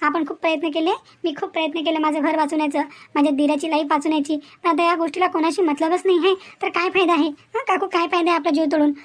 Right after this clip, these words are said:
अरे, ज्याच्यासाठी जीव तोडत आहो तोच आपल्याकडे लक्ष देत नाही आहे, त्यालाच गोष्टी इग्नोर करायच्या आहेत, त्यालाच त्याच्या लाईफचं काही करायचं नाही आहे, तर आपण काय करणार आहे?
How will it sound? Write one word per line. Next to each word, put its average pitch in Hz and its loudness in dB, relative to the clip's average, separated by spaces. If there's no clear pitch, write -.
अरे, 415 2
ज्याच्यासाठी 339 2
जीव 311 2
तोडत 349 2
आहो 349 4
तोच - -4
आपल्याकडे 349 2
लक्ष 320 0
देत 339 2
नाही 330 6
आहे, 359 4
त्यालाच 339 2
गोष्टी 359 0
इग्नोर 311 6
करायच्या 349 2
आहेत, 370 4
त्यालाच 359 2
त्याच्या 370 2
लाईफचं 320 2
काही 349 0
करायचं 320 2
नाही 349 6
आहे, 339 4
तर 370 2
आपण 349 2
काय 381 2
करणार 359 4
आहे? 339 2